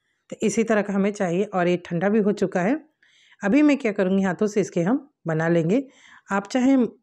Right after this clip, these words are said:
जैसा चाहें वैसा शेप दे सकते हैं इसका। तो मैं इस तरह से थोड़ा सा सिलेंडर आकार का शेप दूंगी, जिससे बर्फ़ी मिलती है ना, इस तरह की।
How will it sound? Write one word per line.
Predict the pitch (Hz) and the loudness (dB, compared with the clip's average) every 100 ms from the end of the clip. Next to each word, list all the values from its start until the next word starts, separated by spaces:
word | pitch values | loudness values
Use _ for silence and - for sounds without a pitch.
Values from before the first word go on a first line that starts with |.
| - | -6
जैसा | 180 175 233 | -2 0 -2
चाहें | 214 214 214 | -2 0 0
वैसा | 165 202 | 0 -2
शेप | 190 185 180 | 0 -2 0
दे | 180 | -2
सकते | 175 170 - | -2 -4 0
हैं | 170 | -2
इसका। | 147 269 330 - _ _ - - _ - | 0 -2 -4 -8 _ _ -20 -20 _ 0
तो | |
मैं | 190 208 | 2 2
इस | 208 202 | -2 0
तरह | 180 | 0
से | 175 269 339 _ _ - | 0 -2 -4 _ _ -2
थोड़ा | 214 | -2
सा | 214 | 0
सिलेंडर | 269 240 196 185 214 | -2 0 0 0 -2
आकार | 170 170 156 | -4 -4 -2
का | 208 | -2
शेप | 196 165 | -2 -2
दूंगी, | 156 156 165 277 - _ _ _ - | 0 0 2 0 -4 _ _ _ -6
जिससे | 160 - 180 175 - 175 | -4 0 0 0 -6 -4
बर्फ़ी | 160 160 151 208 | 0 0 0 0
मिलती | 202 190 180 202 | 2 2 2 0
है | 196 | 2
ना, | 269 151 - _ _ - | 0 -2 -8 _ _ -12
इस | - | -6
तरह | 165 147 | -4 -4
की। | 147 139 | -4 -14